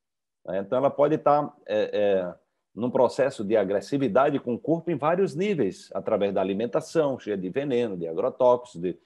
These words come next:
muito produto químico, né? Da falta de cuidado consigo, né?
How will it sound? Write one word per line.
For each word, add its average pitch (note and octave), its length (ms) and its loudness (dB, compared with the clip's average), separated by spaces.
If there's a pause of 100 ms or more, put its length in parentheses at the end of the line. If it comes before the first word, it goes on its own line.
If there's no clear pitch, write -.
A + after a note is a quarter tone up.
(280)
muito F#2+ 220 -8
produto G2+ 400 0
químico, B2 600 -4 (800)
né? F2+ 140 -6
Da F2+ 100 -2
falta F#2+ 320 -2
de F2 100 -6
cuidado F#2 460 -2
consigo, D#3 640 -2 (400)
né? G2+ 260 -6